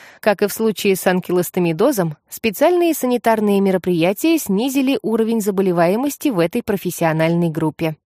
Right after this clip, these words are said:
Профилактика этого необычного по способу заражения заболевания — отказ от столь приятного валяния на травке или земле. Для этой цели используйте подстилку. Можно заразиться, если пища или руки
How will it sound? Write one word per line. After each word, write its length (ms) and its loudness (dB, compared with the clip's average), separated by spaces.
Профилактика 720 0
этого 400 0
необычного 760 2
по 160 2
способу 460 -4
заражения 640 0
заболевания — 760 0
отказ 500 0
от 140 -2
столь 260 -2
приятного 720 0
валяния 480 0
на 160 0
травке 500 -2
или 220 4
земле. 480 0
Для 280 2
этой 220 0
цели 340 2
используйте 600 -2
подстилку. 800 -2
Можно 400 2
заразиться, 640 -2
если 380 -2
пища 380 -2
или 200 2
руки 460 -2